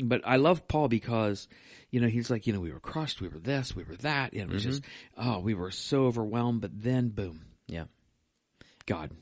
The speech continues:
Speaker 2: And I love, and I'm not sure exactly where it is. It's not in Corinthians, I don't think, but he was talking about everything else he went through and how he was shipwrecked and snake bitten
Speaker 1: Oh,
Speaker 2: and
Speaker 1: yeah.
Speaker 2: this and that.
Speaker 1: It
Speaker 2: And
Speaker 1: is
Speaker 2: it's like,
Speaker 1: hilarious what he's been
Speaker 2: man,
Speaker 1: through.
Speaker 2: he went through a lot. Like, I think that my life is bad.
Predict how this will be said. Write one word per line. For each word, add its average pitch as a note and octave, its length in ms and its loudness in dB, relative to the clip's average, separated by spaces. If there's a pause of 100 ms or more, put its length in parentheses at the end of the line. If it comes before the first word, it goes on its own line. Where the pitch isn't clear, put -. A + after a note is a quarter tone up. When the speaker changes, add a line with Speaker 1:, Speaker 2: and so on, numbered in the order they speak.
Speaker 2:
And A2+ 80 0
I A2 60 4
love, B2 240 8
and A2 80 4
I'm G#2+ 100 2
not A#2+ 140 4
sure G#2+ 160 0
exactly F2+ 400 0
where E2+ 180 2
it E2+ 100 2
is. E2 140 -2
It's E2+ 180 -6
not F2 280 -4
in D#2+ 180 -8
Corinthians, D#2 500 -8
I D2+ 60 -4
don't C#2 160 -8
think, D2 240 -8
but - 100 -6
he F2 60 0
was G2 140 -2
talking F2 200 -2
about D#2+ 160 -2
everything E2 320 -2
else D#2 200 -4
he D#2+ 80 -4
went D#2 180 -6
through D#2 220 -4
and D2 80 -6
how E2 140 -4
he D#2 100 -2
was D2 100 -6
shipwrecked - 460 -4
and D#2+ 80 -4
snake - 280 -4
bitten D2+ 220 0
Speaker 1:
Oh, E3+ 120 12
Speaker 2:
and C3 80 12
Speaker 1:
yeah. D#3+ 120 12
Speaker 2:
this - 140 2
and F2+ 160 0
that. F#2+ 180 4
Speaker 1:
It F3 100 12
Speaker 2:
And A3+ 100 12
Speaker 1:
is G3+ 120 12
Speaker 2:
it's G3 60 8
like, E3+ 80 12
Speaker 1:
hilarious D3 420 12
what C#3 140 12
he's B2 140 10
been A#2+ 100 8
Speaker 2:
man, C#3 240 10
Speaker 1:
through. B2 80 6
Speaker 2:
he F#3 80 12
went G#3 300 8
through C#3+ 280 10
a B2+ 160 12
lot. C3 420 12
Like, C3 240 10
I C3+ 180 8
think F#3 240 8
that C#3+ 120 8
my B2 220 8
life E3 320 8
is F#3 100 8
bad. G3+ 380 10